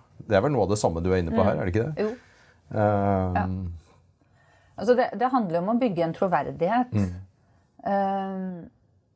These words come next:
Speaker 2: og det er klart at, eh, det gjør man, altså, det gjør man jo ikke bare gjennom ett møte, men hvis man tenker dåp da, eller
Speaker 1: Mm.
Speaker 2: for så vidt, det gjelder jo, ja, det gjelder vel egentlig alle kirkelige handlinger, så har man jo ofte flere treffpunkter.
Speaker 1: Mm.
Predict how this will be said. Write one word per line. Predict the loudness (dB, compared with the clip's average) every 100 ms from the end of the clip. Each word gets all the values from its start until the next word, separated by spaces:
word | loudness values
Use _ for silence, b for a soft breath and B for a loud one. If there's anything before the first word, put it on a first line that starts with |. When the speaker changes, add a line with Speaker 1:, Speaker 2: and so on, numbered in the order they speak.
| _ _ 0
Speaker 2:
og |
det | 0
er | 2
klart | 0 2
at, | -2 0
eh, | 0 2 2 0 -4 -14 _ -14 -4
det | 0 2
gjør | 2
man, | 0 -2 -2
altså, | -2 0 0 0 -8 b b b -2
det | 2
gjør | 4 2
man | 0 0
jo |
ikke | -2 0 4
bare | 4 4
gjennom | -2 -4
ett | -6 -8 -8
møte, | -8 -8 -6 -8 -6
men | -6 -6
hvis | -4
man | -2 -2
tenker | -4 -8 -4 -2 -4 -10 _ _ _ _ _ _ -8
dåp | 0 2 0 -6
da, | -8 -8 0
eller | 2 2
Speaker 1:
Mm. | 0
Speaker 2:
for | 0
så | 0 0
vidt, | 0
det | 0
gjelder | 0 0
jo, | 0 0 -4 -10 -18 -10 -4
ja, | 0
det | 2
gjelder | 0 -2
vel | -4
egentlig | -4 -2
alle | -2 -4
kirkelige | -8 -8 -4 -2
handlinger, | -4 -6 -8 -6
så | -2 -2
har | -2
man | -4
jo |
ofte | -6 -8
flere | -6 -4 -4 -6
treffpunkter. | -10 -16 -18 -16 -12 -8 -6 -2
Speaker 1:
Mm. | 0 0